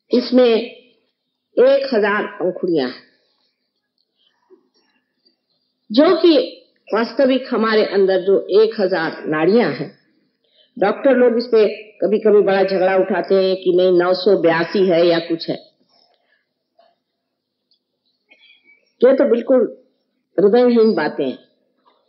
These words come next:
जिसमें कोई सुर नहीं, कोई माधुर्य नहीं। एक हजार उसमें पंखुड़ियां हैं,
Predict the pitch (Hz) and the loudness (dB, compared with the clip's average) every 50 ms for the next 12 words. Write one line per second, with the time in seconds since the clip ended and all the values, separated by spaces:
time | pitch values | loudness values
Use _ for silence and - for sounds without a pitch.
0 | _ _ _ _ _ - - - 196 - - 226 226 226 220 220 214 214 - - | _ _ _ _ _ -18 -14 -12 -12 -6 -2 -2 0 2 2 2 2 0 0 -2
1 | 208 190 190 196 185 180 165 - - _ _ _ _ _ _ _ _ _ - 196 | -2 0 0 0 0 0 -2 -4 -8 _ _ _ _ _ _ _ _ _ 0 2
2 | 196 196 165 156 156 160 180 160 143 131 107 - - - - - _ _ _ _ | 2 4 2 2 0 0 0 0 0 -2 -2 -6 -10 -14 -20 -20 _ _ _ _
3 | _ _ _ _ _ _ _ _ _ _ _ _ _ _ _ - 220 269 311 330 | _ _ _ _ _ _ _ _ _ _ _ _ _ _ _ -2 0 2 2 2
4 | 359 320 - - 294 262 269 247 240 233 202 - - - - - - 208 202 190 | 0 0 0 0 0 0 0 0 0 -2 -4 -4 -6 -10 -12 -8 -4 -4 -4 -2
5 | - 160 165 165 - - 185 190 202 202 190 202 202 156 147 | -2 -4 -4 -4 -4 -6 -4 -2 -2 -2 -2 -2 -4 -6 -6